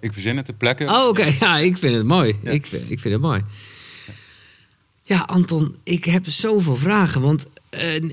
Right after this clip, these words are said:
Speaker 2: natuurlijk gaan we het uitgebreid hebben over wat Qigong is. Wat op zich lastig is om het erover te hebben,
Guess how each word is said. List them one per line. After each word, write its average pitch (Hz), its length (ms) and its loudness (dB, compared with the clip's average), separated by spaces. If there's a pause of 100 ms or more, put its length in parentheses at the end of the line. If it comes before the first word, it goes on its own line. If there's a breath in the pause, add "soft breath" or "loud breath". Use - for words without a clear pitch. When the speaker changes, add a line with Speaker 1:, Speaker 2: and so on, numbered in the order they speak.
(160)
Speaker 2:
natuurlijk 170 380 2
gaan 170 160 2
we 143 60 4
het 139 80 -2
uitgebreid 139 560 2
hebben 135 300 4
over 120 380 2
wat 127 200 0
Qigong 131 360 2
is. 175 220 2
Wat 127 320 -2
op 127 100 -8
zich - 380 2
lastig 131 360 2
is 120 160 0
om 123 100 2
het 113 100 0
erover 110 260 0
te 120 80 -2
hebben, 107 480 0